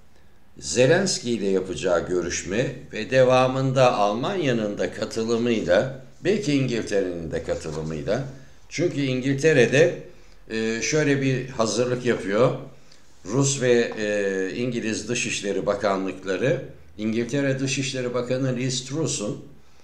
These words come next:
Moskova ziyareti için çok ciddi bir hazırlık yapıyorlar. Ve on Şubat'ta bu,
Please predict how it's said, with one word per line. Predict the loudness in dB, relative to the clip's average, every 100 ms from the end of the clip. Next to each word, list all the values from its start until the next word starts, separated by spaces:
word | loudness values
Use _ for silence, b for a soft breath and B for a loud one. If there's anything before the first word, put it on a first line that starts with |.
| b b -12
Moskova | 0 2 2 2 2 2
ziyareti | 0 2 2 2 0 -4
için | -6 -6 -2
çok | 0 0
ciddi | -6 -10 -12 -6
bir |
hazırlık | 0 0 0 -4 -4 -4
yapıyorlar. | -4 0 2 4 0 -2 -14 b b b b b -4
Ve | 6 8 8 6
on | 2 2
Şubat'ta | 2 2 4 4 4 4 6 6 0 -4
bu, | 0 2 2